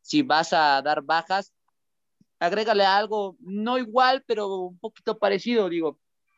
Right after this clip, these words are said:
no pierdes nada, al final de cuentas es una baja importante, no es que se vaya a cualquier jugador, entonces yo creo que eso fue lo que le faltó ahí a Grupo Orlegui, pero yo creo que van a mantener a Fentanes, al menos te reitero,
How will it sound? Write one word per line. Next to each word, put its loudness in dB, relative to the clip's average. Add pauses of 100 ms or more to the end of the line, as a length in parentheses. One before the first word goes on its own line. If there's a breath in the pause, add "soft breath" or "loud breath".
(300)
no 0
pierdes 6
nada, 2
al 0
final -2
de 0
cuentas -4 (280)
es 0
una 6
baja 6
importante, 0
no 0
es -4
que -14
se -2
vaya 4
a 0
cualquier -2
jugador, 4
entonces -4
yo 0
creo 0
que -10
eso -8
fue -4
lo 0
que -4
le 0
faltó 2
ahí 6
a 4
Grupo 2
Orlegui, 0 (360 soft breath)
pero 4
yo 6
creo 4
que 4
van 4
a 2
mantener 2
a 4
Fentanes, -4
al 0
menos 4
te 4
reitero, 4